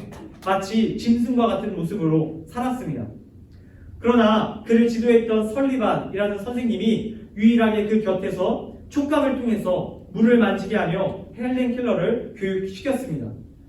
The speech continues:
마침내 이 헬렌 켈러는 지화법, 점자, 발성을 배워서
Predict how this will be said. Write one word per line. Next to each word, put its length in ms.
마침내 640
이 180
헬렌 240
켈러는 640
지화법, 840
점자, 760
발성을 480
배워서 580